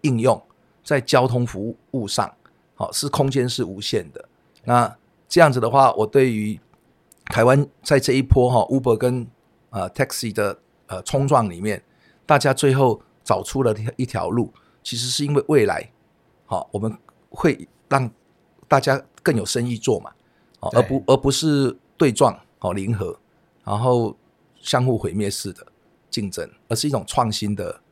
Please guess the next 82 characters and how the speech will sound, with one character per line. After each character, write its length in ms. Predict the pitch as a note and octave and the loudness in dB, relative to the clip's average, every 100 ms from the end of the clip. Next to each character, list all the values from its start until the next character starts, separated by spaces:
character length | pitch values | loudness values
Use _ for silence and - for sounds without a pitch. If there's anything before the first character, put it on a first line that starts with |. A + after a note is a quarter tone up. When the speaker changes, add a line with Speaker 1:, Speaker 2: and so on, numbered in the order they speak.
| _ _ _ _ | _ _ _ _
Speaker 1:
好， 180 | - - | -12 -8
一 60 | G#2+ | -8
种， 280 | F#2 D#2 - _ - | -8 -8 -14 _ -10
一 100 | A#2 | -8
种 240 | F#2+ D2 - _ _ - | -8 -10 -20 _ _ -6
竞 180 | - G2 | -4 -4
合 160 | D#2+ | -6
关 220 | - D#2+ | -8 -10
系。 160 | - - _ _ _ _ _ _ _ _ | -10 -12 _ _ _ _ _ _ _ _
Speaker 2:
部 100 | F#3 | -4
长， 140 | C#3+ | -4
你 40 | A2 | -2
刚 80 | D3+ | -2
刚 80 | E3 | -2
讲 120 | A2 | -4
的 80 | A2 | -4
这 80 | |
个 60 | D3 | -6
我 80 | A#2 | -6
就 140 | C#3+ | -6
很 80 | A#2 | -6
有 80 | B2 | -8
感 160 | - | -10
啊， 100 | - _ _ _ | -16 _ _ _
Speaker 1:
嗯。 100 | E3+ | 0
Speaker 2:
因 20 | E3+ | 2
为 40 | |
我 80 | C#3 | 0
之 100 | F3 | -2
前 140 | D3+ | -2
在 220 | D3+ D#3+ D3+ | 0 0 0
瑞 200 | D#3+ D3 | -2 -2
士 140 | D3+ | -4
做 160 | C#3+ B2+ | -10 -10
过， 100 | G#2+ - - | -10 -14 -12
做 120 | D3+ | -8
过 80 | C3 | -8
一 60 | |
个 60 | A2 | -10
月。 280 | A2 G2+ - _ - | -12 -14 -16 _ -6
Speaker 1:
嗯。 180 | C3+ D#3 - | -2 -2 -2
Speaker 2:
那 80 | E3 | 0
瑞 100 | F#3+ | 2
士 120 | F3+ | 4
它 100 | F#3+ | 2
真 100 | F3 | 2
的 60 | C3+ | -2
很 80 | |
厉 120 | A2 B2+ | -4 -2
害， 140 | D3+ | -2
有 60 | G#2 | -2
个 100 | G2+ | -8
A 100 | A#2+ | -12
P 140 | A2 | -12
P， 220 | - F#2+ G#2+ - | -20 -20 -20 -4
Speaker 1:
嘿。 260 | F#2+ F2+ F2 | -2 -2 -8
Speaker 2:
就 160 | C3+ | -10
是 120 | B2+ | -10
S 240 | A#2+ A2+ - | -8 -8 -8
B 180 | B2 G2+ | -10 -10
S， 160 | G2+ | -10
他 80 | - | -12
们 60 | B2+ | -8
瑞 80 | C3+ | -8
士 140 | A#2 | -8
国 180 | - G#2 | -10 -10
铁 140 | A2 | -10
的 80 | G2 | -12
A 40 | G#2+ | -12
P 140 | G2+ | -14
P。 180 | G2 F2+ B2+ | -20 -4 0
Speaker 1:
嗯。 220 | G#2 F#2+ - | 0 -2 -12
Speaker 2:
你 80 | A#2 | -10
只 80 | B2 | -4
要 80 | C#3+ | -2
设 160 | E3+ | 0
定 160 | D#3 C#3+ | -2 -4
起 300 | - A#2 B2 | -6 -10 -10
点 200 | A#2+ F#2 | -10 -8
到 300 | B2 A2+ G#2 _ | -4 -4 -4 _
终 200 | A#2 G#2 | -12 -10
点， 200 | A2 G2+ | -12 -12